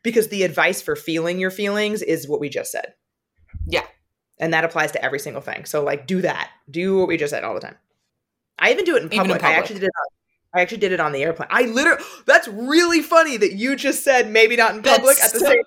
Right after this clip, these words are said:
Speaker 1: time
Speaker 2: No, I
Speaker 1: that
Speaker 2: said
Speaker 1: I
Speaker 2: even in public. I said even in public.
Speaker 1: Oh, I thought you said, "Maybe not in public." Okay, okay, fine. Because I was saying, "I even do it in public."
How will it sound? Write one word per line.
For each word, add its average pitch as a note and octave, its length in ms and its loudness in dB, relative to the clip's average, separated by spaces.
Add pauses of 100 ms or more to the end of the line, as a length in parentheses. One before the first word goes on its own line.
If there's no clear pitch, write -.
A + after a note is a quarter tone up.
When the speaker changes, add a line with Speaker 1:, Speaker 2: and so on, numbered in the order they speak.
(120)
Speaker 1:
time C#4+ 100 6
Speaker 2:
No, C4 100 6
I D4+ 120 4
Speaker 1:
that - 60 2
Speaker 2:
said E4+ 160 4
Speaker 1:
I A#3+ 100 6
Speaker 2:
even B3 200 8
in C4 100 0
public. G3+ 460 0
I D4+ 80 4
said D#4 180 2
even E4+ 220 2 (180)
in G4 140 2
public. B3 540 2
Speaker 1:
Oh, D4+ 680 8
I A3+ 120 4
thought A#3+ 180 -2
you A#3 80 -4
said, A3+ 160 -2
"Maybe G3+ 300 0
not F3+ 240 0
in E3 80 -12
public." C#3+ 460 -4
Okay, E3 240 0
okay, C#3+ 240 -8
fine. - 180 -12 (720)
Because B3 320 2
I A3 180 6
was A3 240 2
saying, F#3 240 2 (240)
"I F#3+ 160 2
even G#3+ 300 -2
do G#3 180 2
it F#3+ 80 0
in G#3 140 -6
public." F#4 720 2